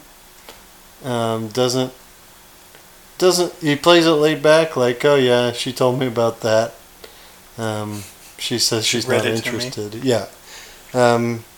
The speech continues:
Speaker 1: I guess he plays it pretty well.
Speaker 2: Yeah.
Speaker 1: Ryan's line is funny. Um, he says, "It's cool. I don't, I wouldn't wanna be in an office relationship anyway." Pretty
Speaker 2: Yeah,
Speaker 1: good.
Speaker 2: everyone tries not to laugh.
Speaker 1: Yeah. <laughs>
Speaker 2: Did he really think that Karen and him weren't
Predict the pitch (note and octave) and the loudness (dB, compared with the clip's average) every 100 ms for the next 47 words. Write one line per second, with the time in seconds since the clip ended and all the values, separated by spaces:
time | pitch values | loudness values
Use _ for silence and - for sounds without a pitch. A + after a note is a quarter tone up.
0 | - - - - G3 E3 E3 C3 - A2+ | -20 -20 -20 -2 2 6 6 4 4 2
1 | G2+ G#2 - A2 G#2 G#2 G2+ G2+ - - | 2 -4 -4 -4 -4 -2 -2 -4 -10 -12
2 | A#2+ A2+ A2+ - - - - C3+ B2+ - | -10 -10 -12 -18 -20 -20 -8 2 4 6
3 | C#3+ B2 A#2+ A#2 A2 G#2+ - A#2+ A2+ A2 | 4 4 4 2 2 -2 -2 -2 0 0
4 | A2 - - - - - - - C3 A#2 | -4 -8 -18 -20 -20 -20 -20 -10 -2 0
5 | A2+ A2+ A2+ - - - - - A2+ - | 2 0 -4 -10 -20 -20 -10 -4 -2 2
6 | A#2+ A#2+ D3 - B2+ A#2 A#2 B2 B2 B2 | 2 4 2 2 2 2 2 0 -2 2
7 | C3+ B2+ B2+ - C3+ D#3+ D3 C3+ C3 A#2+ | 4 4 0 0 4 6 6 4 2 2
8 | B2+ B2+ A#2 A#2 A#2 A#2 - A2+ - A2 | 2 0 -2 -4 -4 -4 -4 -6 -4 -4
9 | A2 G2+ A2+ - A2 A#2 A2+ A2+ A#2+ A#2 | -6 -8 -10 -12 -12 -14 -14 -14 -14 -16
10 | - - - - C3 A#2+ G2+ A2 - B2 | -20 -20 -20 -6 0 0 0 -4 -4 -8
11 | A#2+ A#2 A#2+ A2+ A2+ A2+ - A2+ A#2 A2+ | -8 -10 -10 -8 -10 -10 -8 -4 -4 -4
12 | A#2+ A#2 - - - - - - - - | -2 0 0 -4 -12 -18 -20 -20 -12 -6
13 | C#3 G3+ F#4 D#4 G3+ D4 A3+ - A3 A3+ | -2 0 2 2 0 -2 -4 -4 -4 -4
14 | D#3+ - D3 D#3 D#3+ D3+ D3+ D3 C3+ C#3+ | -6 -4 -2 -2 -4 -6 -10 -10 -8 -8
15 | C#3+ C#3 C3+ C3+ C3 | -8 -8 -8 -8 -10